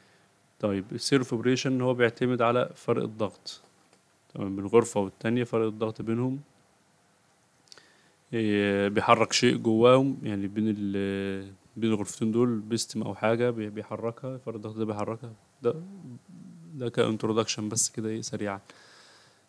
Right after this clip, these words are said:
طيب، قلنا الفانكشن، فانكشن اللي هو ايه بيساعد السواق، بيقلل ضغط الفرامل والحاجات الكلام الكتير ده. إيه، آه، طيب،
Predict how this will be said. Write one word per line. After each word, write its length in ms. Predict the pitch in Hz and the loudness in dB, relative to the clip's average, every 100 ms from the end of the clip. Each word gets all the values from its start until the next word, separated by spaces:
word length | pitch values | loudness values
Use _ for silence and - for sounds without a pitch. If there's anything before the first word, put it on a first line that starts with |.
| _ | _
طيب، 300 | 107 95 95 - | -6 -6 -8 -6
قلنا 180 | 113 120 | 0 2
الفانكشن، 520 | 107 - 113 - 120 | 0 0 -2 -2 -8
فانكشن 540 | - - 117 - 110 104 | -6 0 0 0 0 0
اللي 120 | 104 | 0
هو 160 | 107 | -2
ايه 180 | 110 110 107 | -2 -2 0
بيساعد 360 | - - 107 104 | 2 2 -2 -2
السواق، 840 | 101 98 95 92 - 101 107 120 - - - - - _ - | -4 -6 -8 -10 -8 -4 -2 -2 -4 -12 -12 -14 -20 _ -4
بيقلل 320 | 110 107 107 | 2 2 2
ضغط 200 | 101 101 | 0 -4
الفرامل 520 | 104 - 104 107 113 117 - 120 | -8 -8 -6 -4 -4 -8 -14 -18
والحاجات 400 | 110 107 107 107 | -10 -8 -8 -8
الكلام 400 | - 104 107 104 | -8 -4 -4 -4
الكتير 360 | - - - | -10 -16 -14
ده. 200 | 107 120 - _ _ _ - - - _ _ _ _ | -8 -8 -8 _ _ _ -20 -20 -20 _ _ _ _
إيه، 360 | 107 104 104 101 | -6 -4 -4 -4
آه، 520 | 101 98 98 98 98 101 101 - - - 101 - | -4 -6 -6 -8 -8 -6 2 2 2 -2 -4 -8
طيب، 240 | - 104 | -4 -4